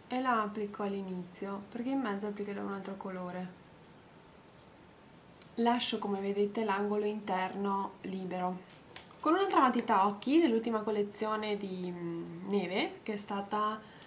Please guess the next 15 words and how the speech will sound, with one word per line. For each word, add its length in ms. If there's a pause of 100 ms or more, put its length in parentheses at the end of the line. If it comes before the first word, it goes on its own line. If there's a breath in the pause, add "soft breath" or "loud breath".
(280 loud breath)
eh, 320
non, 300
non 320
riesco 380
a 40
pronunciarlo, 960 (420 loud breath)
<laughs> 420
è 120
questa 340
qua, 300 (2750 loud breath)
questa 500
è 80
il 160
Colt, 760
Colt, 420